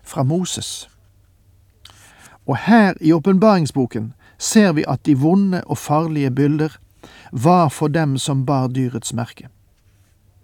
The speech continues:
Som vi allerede har sett, er de som ikke har tatt dyrets merke, også i en utrolig vanskelig situasjon. De har ikke vært i stand til hverken å kjøpe eller selge. Om en mann har en familie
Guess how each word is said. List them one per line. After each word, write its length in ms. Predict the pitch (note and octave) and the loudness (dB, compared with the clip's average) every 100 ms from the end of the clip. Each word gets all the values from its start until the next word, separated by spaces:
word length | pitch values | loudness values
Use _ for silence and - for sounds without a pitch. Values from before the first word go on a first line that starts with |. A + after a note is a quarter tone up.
| _ _ - | _ _ -6
Som 180 | D#3 | 0
vi 60 | D#3+ | 4
allerede 380 | E3 E3 E3 C#3 | 4 4 0 0
har 80 | B2 | -2
sett, 480 | - G3 - - _ _ _ _ _ _ | -2 -2 -4 -20 _ _ _ _ _ _
er 80 | D3 | -2
de 160 | D3+ A3 | 4 4
som 200 | E3+ F3 | 4 0
ikke 280 | - F#3 - | -2 -4 0
har 120 | F3+ | 0
tatt 240 | - F3+ C#3+ | 0 -4 0
dyrets 400 | E3 D3+ C3+ C#3 | 2 2 0 -2
merke, 380 | C#3+ C3+ - B2 - | -4 -4 -8 -8 -4
også 300 | G3 - F#3+ | -4 -2 0
i 140 | D3+ | 0
en 80 | C#3 | 0
utrolig 480 | C#3 - G3 D#3 B2 | -4 -6 -2 -2 0
vanskelig 440 | B2 B2+ - C3 A#2+ | -2 -6 -6 -8 -8
situasjon. 600 | B2 - B2 D#3 E3 D3+ _ _ _ _ _ _ _ - _ _ _ _ _ _ _ _ - | -10 -10 -8 -8 -8 -12 _ _ _ _ _ _ _ -20 _ _ _ _ _ _ _ _ 2
De 100 | F3+ | 6
har 160 | F3 | 6
ikke 320 | - G#3 - A3+ | 4 0 4 4
vært 220 | F#3+ - | 4 4
i 80 | E3+ | 0
stand 400 | - G3 D#3+ C#3 | 2 2 2 0
til 160 | D3+ | 0
hverken 420 | D#3+ F3+ - - C3 | 0 -2 -4 -6 -4
å 60 | |
kjøpe 480 | A#2+ D3+ C#3 C#3 - | -4 -2 -2 -4 -8
eller 180 | B2 A#2+ | -8 -8
selge. 400 | - B2+ B2 - _ _ _ _ _ _ _ _ _ _ _ _ | -8 -8 -8 -12 _ _ _ _ _ _ _ _ _ _ _ _
Om 140 | B2+ C3+ | -4 -2
en 140 | C#3 | 2
mann 260 | D#3 E3+ E3 | 2 4 2
har 180 | E3 D3+ | 2 0
en 100 | C3+ | -2
familie 540 | D#3 E3 D#3 C#3+ E3 | 0 2 2 0 -4